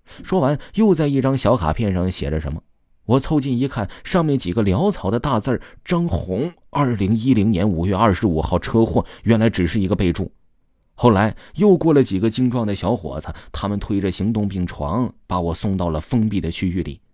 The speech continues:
我的魂灵跟着他们去了。刚进门的时候，大厅上面灭着的灯光突然亮了，几个醒目的红色字体跃入眼球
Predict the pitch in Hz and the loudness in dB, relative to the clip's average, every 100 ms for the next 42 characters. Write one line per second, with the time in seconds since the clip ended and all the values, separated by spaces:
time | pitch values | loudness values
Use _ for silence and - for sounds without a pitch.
0 | _ _ _ - - 120 135 117 143 165 | _ _ _ -20 -2 2 2 2 2 4
1 | 135 131 127 120 117 113 - 104 76 - | 2 2 2 0 -2 -2 0 -2 -2 -8
2 | _ - - - 196 190 180 135 131 131 | _ -20 -4 0 2 2 2 2 0 -2
3 | - 117 - 113 _ _ _ _ _ _ | -2 -4 -4 -10 _ _ _ _ _ _
4 | - - 123 - 135 139 123 117 135 117 | -10 -2 0 2 2 2 4 4 4 2
5 | 98 98 151 135 139 - - - 208 226 | 0 0 -2 -2 -4 -8 -16 -6 0 2
6 | 220 98 131 175 123 76 69 - _ _ | 2 -2 -4 -4 -6 -8 -12 -18 _ _
7 | _ - 151 165 123 110 139 120 110 135 | _ 0 4 6 4 4 4 2 2 0
8 | 127 123 117 92 87 127 104 107 82 76 | 2 2 0 0 0 2 2 2 0 -2
9 | - 78 127 | -4 0 0